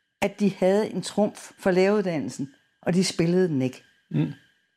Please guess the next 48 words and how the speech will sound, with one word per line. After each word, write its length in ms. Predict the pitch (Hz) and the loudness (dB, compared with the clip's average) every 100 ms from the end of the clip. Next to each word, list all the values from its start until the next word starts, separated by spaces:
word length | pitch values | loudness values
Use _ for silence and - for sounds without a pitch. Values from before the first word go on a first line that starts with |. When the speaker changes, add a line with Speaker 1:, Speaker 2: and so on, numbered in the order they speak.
| _ - | _ -2
Speaker 1:
Det 120 | 359 | 0
synes 240 | - 311 | -2 -2
jeg 100 | 262 | 0
simpelthen 320 | 262 269 262 | 0 -2 -2
bare 300 | 254 214 240 | 0 -4 -4
er 40 | 233 | -6
kritisabelt. 840 | - 214 202 202 220 - 220 - _ - | -4 0 0 0 0 -2 -8 -10 _ -6
Speaker 2:
Men 140 | 104 | -4
der 100 | 110 | 0
er 40 | |
jo 60 | 110 | 0
heller 180 | 107 156 | 0 -2
ikke 120 | 156 | -2
nogen 220 | 135 135 | 0 0
af 100 | 120 | -2
dem 100 | 120 | 0
endnu, 220 | 123 113 123 | 0 0 0
der 100 | 117 | -2
har 100 | 117 | -2
været 160 | 113 | -2
ude 180 | 123 135 | -2 -4
og 60 | - | -4
sige, 240 | - 120 | 0 0
at 60 | 123 | 0
de 80 | |
fortryder 520 | - 104 - 160 180 156 | -6 -6 -2 0 0 0
det, 120 | 117 | 0
eller 180 | 107 98 | 2 0
de 160 | 110 | -2
er 40 | - | -2
kede 220 | - 185 | 2 2
Speaker 1:
Nej. 160 | 165 | 2
Speaker 2:
af 160 | 123 104 | 0 -2
det. 120 | 120 - _ | -6 -14 _
Speaker 1:
Nej. 140 | 208 311 - - - | 0 0 -2 -20 -10
Speaker 2:
Så 60 | 147 | -2
må 180 | 147 143 | 0 0
man 80 | 139 | 2
jo 60 | |
håbe, 260 | 123 151 147 | 2 2 0
at 100 | 120 | 2
Nille, 360 | 127 131 160 | 2 4 2
hun 220 | 139 131 127 | 0 -4 -2
kan, 140 | 135 | -2
øh, 380 | 120 113 110 104 | 0 0 0 -2
klare 440 | - 117 123 156 | -2 0 0 -2
det. 100 | 160 - - | -6 -12 -8
<laughs> 60 | - | -6